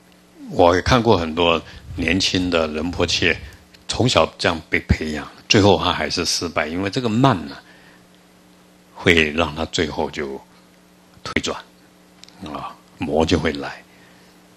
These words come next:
所以这个慢是因为佛法的殊胜可以，佛法的殊胜我们尊敬，而不是人骄傲。但是大部分就会把这个大活佛啊，就当作皇帝一样的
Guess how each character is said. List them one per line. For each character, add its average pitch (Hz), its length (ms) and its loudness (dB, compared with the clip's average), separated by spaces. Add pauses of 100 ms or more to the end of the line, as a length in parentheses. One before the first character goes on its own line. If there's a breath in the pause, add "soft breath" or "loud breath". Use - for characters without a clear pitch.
(480)
所 - 160 0
以 92 40 6
这 120 80 2
个 139 100 4
慢 143 300 4
是 101 140 2
因 98 140 2
为 92 80 4
佛 95 240 6
法 87 220 4
的 80 100 -8
殊 - 360 4
胜 98 360 6
可 - 180 -4
以， 71 140 -10 (340 soft breath)
佛 107 220 0
法 85 140 0
的 80 120 -4
殊 - 320 4
胜 113 280 6
我 71 120 -4
们 78 160 -4
尊 101 220 6
敬， 85 240 2
而 80 60 0
不 85 100 -2
是 85 160 0
人 76 400 0
骄 87 200 2
傲。 90 240 4 (1500 soft breath)
但 107 120 0
是 101 140 4
大 98 140 8
部 92 180 2
分 87 180 2
就 80 240 2
会 80 180 -2
把 69 260 -6 (160)
这 - 120 -8
个 73 220 -8 (500 soft breath)
大 82 160 0
活 85 280 -2
佛 76 340 -4
啊， 76 60 -6
就 80 120 -12
当 95 200 -2
作 90 80 2
皇 85 340 2
帝 127 120 2
一 85 160 0
样 76 200 -4
的 71 120 -10